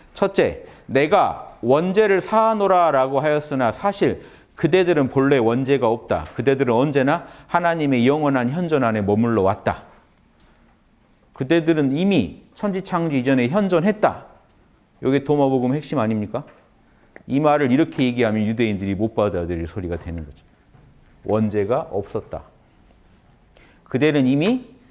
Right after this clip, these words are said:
그대들은 이미 성령을 인지하고 살고 있다. 성령 안에서 살아 숨쉬고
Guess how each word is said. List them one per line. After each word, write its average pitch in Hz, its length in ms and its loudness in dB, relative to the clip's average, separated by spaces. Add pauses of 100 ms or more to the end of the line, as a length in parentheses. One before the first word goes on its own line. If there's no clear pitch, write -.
(220)
그대들은 139 520 0
이미 165 320 0
성령을 208 840 -2
인지하고 120 640 -2
살고 165 340 -6
있다. 120 320 -8 (460)
성령 156 380 -6
안에서 113 440 -2
살아 156 320 -2
숨쉬고 151 580 -10